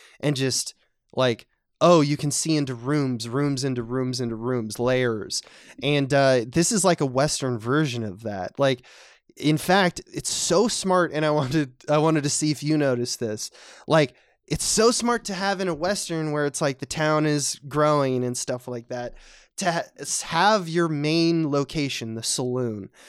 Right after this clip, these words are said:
still being constructed. So you can f-,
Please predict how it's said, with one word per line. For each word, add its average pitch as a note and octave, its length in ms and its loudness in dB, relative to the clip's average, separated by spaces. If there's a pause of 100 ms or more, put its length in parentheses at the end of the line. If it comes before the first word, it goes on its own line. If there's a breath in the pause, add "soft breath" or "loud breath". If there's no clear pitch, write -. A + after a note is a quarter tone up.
(120 loud breath)
still B3+ 460 2
being C#4+ 240 0
constructed. F#3 920 -2 (260 soft breath)
So - 180 0
you B3+ 80 4
can D4+ 140 2
f-, - 140 -4